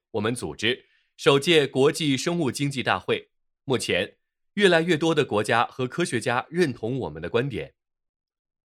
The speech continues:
新冠肺炎疫情更让世界各国清楚地认识到，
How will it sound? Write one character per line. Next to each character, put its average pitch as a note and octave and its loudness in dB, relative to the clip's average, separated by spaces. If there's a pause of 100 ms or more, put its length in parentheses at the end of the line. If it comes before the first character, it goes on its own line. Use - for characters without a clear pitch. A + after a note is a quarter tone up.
(140)
新 F3 2
冠 F3+ 4
肺 F3 0
炎 A#2+ 2
疫 C#3+ 0
情 G#2+ -4
更 C3+ 0
让 G2+ 2
世 B2+ 0
界 A2 0
各 A2 0
国 G2 0
清 D3 -2
楚 F#2 -6
地 E2+ -4
认 G2+ -2
识 F#2 -6
到， F2 -2